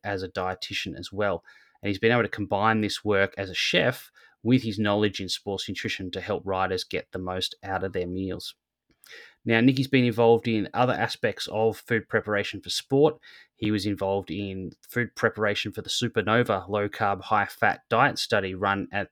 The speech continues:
the Australian Institute of Sport with elite race walkers, which we spoke about with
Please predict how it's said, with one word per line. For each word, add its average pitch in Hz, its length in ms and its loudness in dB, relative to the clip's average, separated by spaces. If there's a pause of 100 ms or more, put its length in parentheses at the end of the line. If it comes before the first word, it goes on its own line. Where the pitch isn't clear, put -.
the 98 240 -8
Australian 98 300 -4
Institute - 300 -8
of 80 60 -6
Sport 107 360 -2
with 98 180 -10
elite 92 320 -6
race 98 340 -2
walkers, 95 360 -6
which - 180 -8
we 90 60 -10
spoke 131 340 -2
about 98 380 2 (480)
with 95 340 0